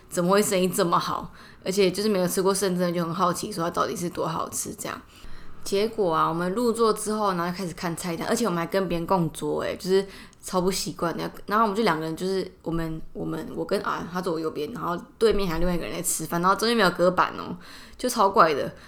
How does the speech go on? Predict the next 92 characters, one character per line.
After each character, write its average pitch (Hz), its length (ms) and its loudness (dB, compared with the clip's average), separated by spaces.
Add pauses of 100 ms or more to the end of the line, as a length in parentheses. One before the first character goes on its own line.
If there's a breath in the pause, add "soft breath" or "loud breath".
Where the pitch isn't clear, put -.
可 240 140 4
是 269 80 10
就 294 80 4
想 208 160 4
说， 190 100 4
反 185 140 0
正 214 80 2
一 196 80 2
定 185 80 2
要 175 60 2
来 117 100 -2
吃 - 180 -4
就 170 60 0
来 151 160 -2
吃。 - 280 -6
那 180 120 -2
结 190 180 2
果 170 120 0
我 156 60 0
们 165 100 -4
就 190 80 -2
看 180 220 -2
菜 175 180 -2
单， 160 280 -4 (460 loud breath)
看 254 140 0
一 240 40 0
看 247 200 2 (460 loud breath)
为 240 180 6
什 208 160 2
么 160 60 2
没 160 100 0
有 165 60 -2
黑 170 180 -2
松 165 220 -2
露， 165 300 -4
我 175 100 -4
就 220 80 4
超 220 280 0
级 165 320 -4 (260 soft breath)
压 180 280 4
抑 190 160 2
的， 170 60 2
想 160 120 -6
说 190 140 -4
我 190 60 2
们 175 100 0
就 190 80 0
是 220 60 0
为 226 160 4
了 185 60 4
黑 180 120 2
松 190 180 -2
露 190 60 -2
来 - 160 -2
的 151 60 -4
啊， 165 140 -4
不 247 80 0
然 220 80 6
我 175 60 4
们 170 100 0
今 196 100 0
天 202 80 2
根 208 80 0
本 196 100 0
就 185 60 -4
不 170 80 -2
会 170 60 2
来 156 100 -2
吃 160 320 -6
深 160 260 -4
圳 - 180 -6
嘛。 - 140 -12 (420 loud breath)
那 285 100 0
我 277 80 4
就 294 100 0
问 311 160 2
那 302 80 4
个， 240 240 6
我 190 80 4
就 254 80 6
直 214 80 0
接 190 160 4
举 170 180 -4
手， 165 200 -4
然 143 40 -4
后 156 80 -4
就 180 120 -2
问 185 120 0
那 180 60 0
个 160 60 -2
小 - 220 -6
姐， - 240 -10